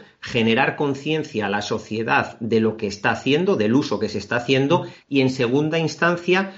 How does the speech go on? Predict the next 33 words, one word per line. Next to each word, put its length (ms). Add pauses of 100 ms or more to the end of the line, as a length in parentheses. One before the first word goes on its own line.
solicitar 640
a 60
las 180
administraciones 880
públicas 580 (380)
que 180
de 100
una 200
vez 180
por 300
todas 440 (140)
regulen 500
de 80
una 140
forma 460
homogénea 720
y 100
de 100
obligado 500
cumplimiento 800 (340)
todo 320
este 260
tipo 540
de 240
accesorios 840
que 160
hay 140
dentro 380
del 180
vehículo. 560 (560)
Y 160
me 140
dirás, 500